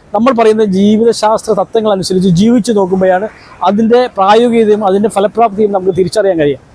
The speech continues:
അങ്ങനെ ഉള്ള ഒരു ലൈഫ് സയൻസ് ലാബ് എന്ന സങ്കല്പത്തിലുള്ള സ്വാഭാവിക ജനാധിപത്യ രീതി, ഒന്ന് മറ്റൊരു വിധത്തിൽ പറഞ്ഞാൽ നാച്ചുറൽ ഡെമോക്രസി എന്ന ജീവിതശാസ്ത്ര തത്വ അടിസ്ഥാനത്തിലുള്ള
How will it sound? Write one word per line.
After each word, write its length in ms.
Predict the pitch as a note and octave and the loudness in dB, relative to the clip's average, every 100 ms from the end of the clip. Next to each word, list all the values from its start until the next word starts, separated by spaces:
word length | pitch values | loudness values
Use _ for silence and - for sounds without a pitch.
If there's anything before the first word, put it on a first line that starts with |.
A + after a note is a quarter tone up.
| - - | -20 -6
അങ്ങനെ 260 | G#3 C4+ C#4 C4 - _ G3+ | -2 0 0 -2 -10 _ -2
ഉള്ള 180 | G3+ A#3+ | 0 2
ഒരു 100 | G3 G3 | 0 2
ലൈഫ് 220 | F#3+ G#3+ G#3+ | 2 2 0
സയൻസ് 360 | C4 C#4 B3+ - B3 G3 | 2 2 0 -4 0 2
ലാബ് 260 | A#3+ C4 B3 | 4 2 -2
എന്ന 120 | G#3+ G#3+ F#3+ | -2 -2 -4
സങ്കല്പത്തിലുള്ള 580 | F3+ G#3 G3+ F#3 F3 G#3 - _ - | -4 -4 -2 0 0 -2 -8 _ -2
സ്വാഭാവിക 560 | A3 A#3 C4 C4+ B3+ B3 | 2 4 6 4 4 2
ജനാധിപത്യ 500 | G#3+ G#3+ G#3 F#3 D3+ G3+ A#4+ F3+ | 4 2 2 2 0 -2 -4 -2
രീതി, 200 | E3+ E3 - G#3+ | 0 2 0 -2
ഒന്ന് 140 | A3 G#3+ | -2 -2
മറ്റൊരു 260 | F3+ A#3+ A#3 | -2 0 0
വിധത്തിൽ 240 | G#3 A3 F#3+ | 0 -2 -2
പറഞ്ഞാൽ 260 | F#3 G3+ B3 - _ _ - F#3+ | 0 0 -2 -8 _ _ -4 0
നാച്ചുറൽ 320 | G3+ A#3+ B3+ G#3+ | 2 2 2 2
ഡെമോക്രസി 560 | G#3+ A#3+ B3+ - C4 B3+ - | 2 0 0 0 -2 -2 -2
എന്ന 140 | F#3 G#3+ F3+ | -2 -2 0
ജീവിതശാസ്ത്ര 880 | G3 G#3+ A#3 B3 - - F#3 F#3 A3+ | 2 4 2 0 -4 -4 -4 -2 -2
തത്വ 200 | F#3+ D#3+ G3 | -2 -2 -4
അടിസ്ഥാനത്തിലുള്ള 680 | E3+ G3 F#3 F3+ F3+ F3+ | -2 -2 -2 -2 0 0